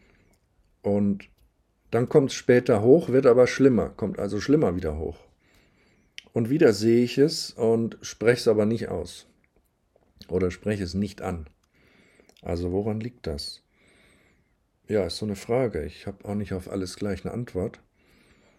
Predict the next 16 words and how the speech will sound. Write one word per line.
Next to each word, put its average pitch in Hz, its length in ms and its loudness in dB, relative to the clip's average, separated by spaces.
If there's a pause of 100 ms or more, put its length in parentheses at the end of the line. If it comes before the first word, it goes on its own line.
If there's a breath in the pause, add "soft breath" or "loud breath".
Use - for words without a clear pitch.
(360 loud breath)
Aber 98 420 0
ich 92 120 -4
meine, 107 360 2
das 104 160 -2
müsste 120 260 -6
man 110 180 -4
thematisieren. 110 840 -2
Wie 120 80 -2
kommen 131 340 -2
wir 104 120 4
dazu, 98 540 0
dass 98 400 -6
wir 95 200 -2
in 113 180 -4
den 92 240 -4
Teams 123 680 -6